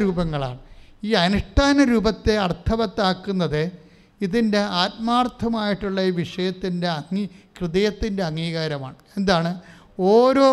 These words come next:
പ്രാർത്ഥനയും ലോഞ്ച് ചെയ്യിക്കേണ്ടത് പത്ത് ഒമ്പത് അനുസരിച്ചുകൊണ്ടാണ്.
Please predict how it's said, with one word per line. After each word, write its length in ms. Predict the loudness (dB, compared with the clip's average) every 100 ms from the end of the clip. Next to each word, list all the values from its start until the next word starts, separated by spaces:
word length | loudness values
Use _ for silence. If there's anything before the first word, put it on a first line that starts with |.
| 4 0
പ്രാർത്ഥനയും 920 | 2 0 -2 0 2 4 2 0 -2 -8 -8 0
ലോഞ്ച് 380 | 4 4 2 -2
ചെയ്യിക്കേണ്ടത് 720 | 0 0 0 -2 -4 -2 -2 -4 -8 -10
പത്ത് 360 | -10 -8 -4 -2 -2
ഒമ്പത് 260 | -4 -4 -2
അനുസരിച്ചുകൊണ്ടാണ്. 720 | -4 -6 -8 -6 -6 -8 -10